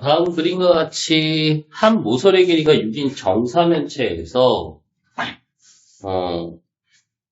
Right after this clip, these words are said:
씨디, 요 한 모서리의 중점, 한 모서리의 중점을, 씨디라는 모서리의 중점을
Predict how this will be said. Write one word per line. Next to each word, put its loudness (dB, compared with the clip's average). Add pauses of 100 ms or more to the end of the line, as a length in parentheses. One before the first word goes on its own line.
(340)
씨디, -4 (240)
요 0
한 -2
모서리의 0
중점, -4
한 -2
모서리의 -2
중점을, -6 (840)
씨디라는 -4
모서리의 -8
중점을 -6